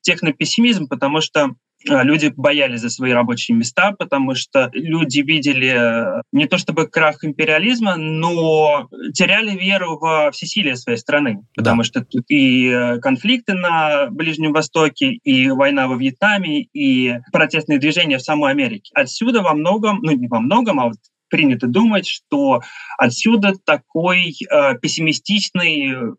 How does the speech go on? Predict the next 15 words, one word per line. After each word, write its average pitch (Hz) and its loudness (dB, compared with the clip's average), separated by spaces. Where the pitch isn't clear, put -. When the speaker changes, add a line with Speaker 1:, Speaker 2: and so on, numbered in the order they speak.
Speaker 1:
взгляд 131 0
классического 143 -2
киберпанка 175 0
на 147 0
развитие 139 -2
цивилизации. 131 -2
Само 160 2
по - -4
себе 151 -2
определение 143 -2
классический 139 -4
киберпанк, 131 0
а 139 2
это 139 0
оксюморон, 185 -2